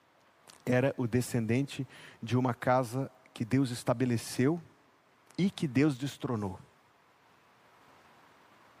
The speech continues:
Destronou por causa da iniquidade dos descendentes de Davi.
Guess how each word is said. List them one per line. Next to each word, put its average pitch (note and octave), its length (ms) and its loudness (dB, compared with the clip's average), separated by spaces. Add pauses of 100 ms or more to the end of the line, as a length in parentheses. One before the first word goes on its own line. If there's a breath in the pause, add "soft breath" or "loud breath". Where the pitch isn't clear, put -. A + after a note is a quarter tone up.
(880)
Destronou C#3+ 720 2
por D3+ 300 -6
causa E3 500 2
da C3 160 2
iniquidade C3+ 1200 0
dos B2+ 260 -4
descendentes B2+ 880 0
de D3 140 0
Davi. A#2+ 500 0